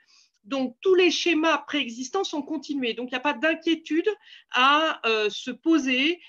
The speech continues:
à court terme sur, euh, la continuité de, li-, de leader. Et on va même encore plus loin, puisque vu que c'est, euh, dans la nouvelle pac qui va être votée, il n'y a pas de,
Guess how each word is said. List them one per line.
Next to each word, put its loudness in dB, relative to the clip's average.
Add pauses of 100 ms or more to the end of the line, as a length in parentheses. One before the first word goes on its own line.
à -6
court -6
terme 0
sur, -6
euh, -2
la -2
continuité -8
de, -8
li-, -12
de -8
leader. -2 (320)
Et -6
on -2
va 2
même 0
encore -10
plus -10
loin, -2
puisque -10 (260)
vu -8
que -6
c'est, -4
euh, -8
dans -2
la -4
nouvelle -6
pac -10
qui -20
va -8
être -8
votée, -8
il -10
n'y -6
a -6
pas -4
de, -10